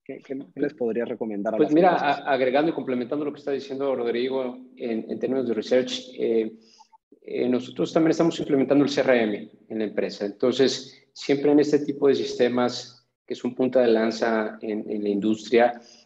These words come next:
Speaker 2: eh, estar muy abiertos a, a adoptar las mejores prácticas que los mismos sistemas ofrecen, ¿no? Eh, eh,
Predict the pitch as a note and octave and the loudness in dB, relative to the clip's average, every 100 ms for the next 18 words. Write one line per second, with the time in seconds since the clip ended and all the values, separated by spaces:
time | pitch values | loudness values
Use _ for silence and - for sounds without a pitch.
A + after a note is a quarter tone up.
0 | _ _ - A#2 B2+ B2 - - - C3+ | _ _ -16 -4 -2 -2 -4 -10 -4 0
1 | C#3+ E3+ C#3 C3+ C#3 C#3+ - B2+ A#2 G#2 | 4 4 4 2 0 -4 -4 -2 -2 -6
2 | - A#2 A2 A2+ A#2 A2 G#2+ - A#2+ C3 | -12 -10 -8 -6 -4 -4 -4 -2 -2 0
3 | B2 A2 A#2+ A#2+ - G#2+ - - - A2 | -2 -6 -6 -6 -4 -4 -6 -14 -12 -10
4 | G#2+ A2 A2 G#2+ - A2+ G#2+ G2 G#2 - | -6 -2 -2 -4 -2 -4 -4 -8 -8 -8
5 | - _ _ A#2 G#2+ - _ _ _ _ | -12 _ _ -8 -8 -8 _ _ _ _
6 | - A#2 A2 A2 A#2 A2+ - - - - | -2 2 4 4 2 0 -6 -14 -14 -6
7 | A#2 - | -4 -6